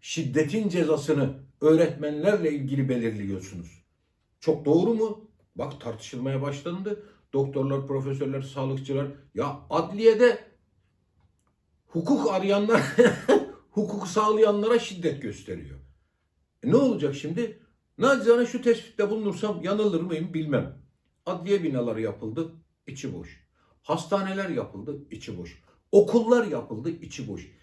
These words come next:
Eğer içini dolduramıyorsak fiziki olarak bir binaya ihtiyacımız yok. Adalet dağın başında da sağlanırsa adalettir. Ahlak dağın başında da sağlanırsa ahlaktır. Eğitim dağın başında da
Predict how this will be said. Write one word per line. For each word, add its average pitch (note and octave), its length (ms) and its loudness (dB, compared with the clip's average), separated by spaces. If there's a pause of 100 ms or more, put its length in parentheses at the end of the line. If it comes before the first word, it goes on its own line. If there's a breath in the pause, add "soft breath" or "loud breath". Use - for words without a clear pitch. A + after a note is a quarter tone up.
(140)
Eğer A3 360 2
içini G#3 380 -6
dolduramıyorsak E3+ 800 -4
fiziki C3 360 -6
olarak A3 420 -4
bir A3 120 -4
binaya D#3+ 460 -4
ihtiyacımız A#2+ 600 -8
yok. B2+ 240 -6 (580 soft breath)
Adalet B2+ 600 0 (540)
dağın B2+ 320 4
başında B2+ 440 -2
da D3+ 100 2
sağlanırsa G2+ 800 -8
adalettir. G2 760 -6 (340 loud breath)
Ahlak C#3 460 -2
dağın C3 300 0
başında C3 420 0
da C#3 180 -2
sağlanırsa G#2 560 -8 (120)
ahlaktır. F2 600 -10 (340 loud breath)
Eğitim F3 460 2
dağın D#3 300 4
başında C#3+ 420 -2
da - 340 -4